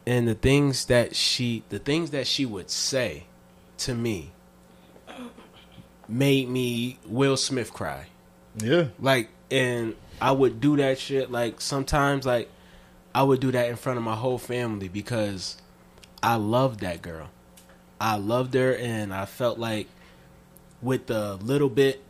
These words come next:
Speaker 1: that I didn't have, I tried to make work for her all the time.
Speaker 2: Same here.
Speaker 1: Because it, whatever worked for her worked for the kids. You know what I'm saying?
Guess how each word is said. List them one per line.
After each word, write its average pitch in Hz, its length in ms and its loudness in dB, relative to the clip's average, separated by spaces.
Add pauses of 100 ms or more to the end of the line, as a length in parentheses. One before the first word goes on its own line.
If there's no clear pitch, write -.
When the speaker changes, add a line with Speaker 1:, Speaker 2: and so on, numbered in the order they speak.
Speaker 1:
that 120 160 0
I 101 140 -2
didn't 139 380 -2
have, 139 520 0 (720)
I 117 80 -2
tried 120 320 0
to 117 60 -4
make 117 240 -6
work 120 400 -4
for - 160 -8
her 90 320 -8 (320)
all 120 400 2
the 110 120 -4
time. 98 420 -6 (440)
Speaker 2:
Same 98 400 -12
here. 110 220 -4
Speaker 1:
Because 113 560 -2
it, 117 360 -4 (220)
whatever 135 320 2
worked 135 240 0
for 127 60 -8
her 156 180 4
worked 135 220 2
for 139 100 -2
the 117 80 -2
kids. - 540 0
You 131 60 -6
know 131 100 -2
what 127 120 -2
I'm 113 80 -8
saying? 131 360 -2